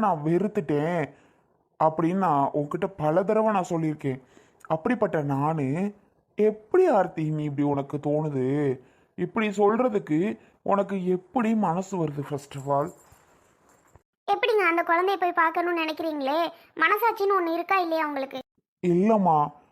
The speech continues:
Speaker 1: அச்சஸ்ல அந்த பொம்பளை பிள்ளை நம்மள மாதிரியே பொ-, என்ன மாதிரியே பிறந்திருக்குங்கிற மாதிரி சொல்றான்ல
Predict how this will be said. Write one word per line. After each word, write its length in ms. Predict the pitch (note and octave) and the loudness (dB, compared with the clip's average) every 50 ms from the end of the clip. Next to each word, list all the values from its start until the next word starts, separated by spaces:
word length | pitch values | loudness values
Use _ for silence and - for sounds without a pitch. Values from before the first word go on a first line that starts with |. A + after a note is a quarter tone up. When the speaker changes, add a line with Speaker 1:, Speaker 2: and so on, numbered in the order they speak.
| _ _ _ _ _ - | _ _ _ _ _ -4
Speaker 1:
அச்சஸ்ல 540 | D#3+ D#3+ D#3+ - G3+ G3 G3 G3+ G#3 G#3 G3+ | -4 -4 0 0 0 0 2 2 2 4 4
அந்த 120 | F#3+ F#3 - F3+ | 2 2 0 0
பொம்பளை 260 | F3 F3 F3+ F#3 F3+ F#3+ | 0 2 0 0 0 0
பிள்ளை 200 | F#3+ F3+ F3+ F3 F3 E3+ F3 - - _ _ _ _ F3+ | 2 4 4 4 4 2 0 -4 -12 _ _ _ _ 0
நம்மள 200 | E3+ E3+ F3+ G3 G3 F#3+ | 0 2 2 2 4 2
மாதிரியே 240 | F#3+ F#3 F#3 F#3+ F#3+ F#3+ | 2 2 2 2 0 0
பொ-, 100 | - - E3 D#3+ | 0 0 0 0
என்ன 120 | E3 F#3 F#3+ F#3+ | 0 2 2 2
மாதிரியே 220 | F#3+ F#3 F#3+ G3 F#3+ | 2 2 2 0 2
பிறந்திருக்குங்கிற 640 | G3 F3+ F3 F3 F3 E3+ E3 E3+ E3+ E3+ E3+ E3 E3 D#3+ E3 | 2 0 0 0 -2 -4 -2 -2 -2 -2 0 0 0 2 2
மாதிரி 280 | D#3+ D#3 E3 E3 E3+ D#3+ D3+ - - - - _ _ _ - | 0 0 0 0 0 0 -2 -4 -6 -16 -20 _ _ _ -4
சொல்றான்ல 560 | D#3 D3 C#3+ C#3+ D3+ D3+ D3+ C#3+ C#3+ C#3 D3 | -2 0 0 2 2 2 2 2 2 2 2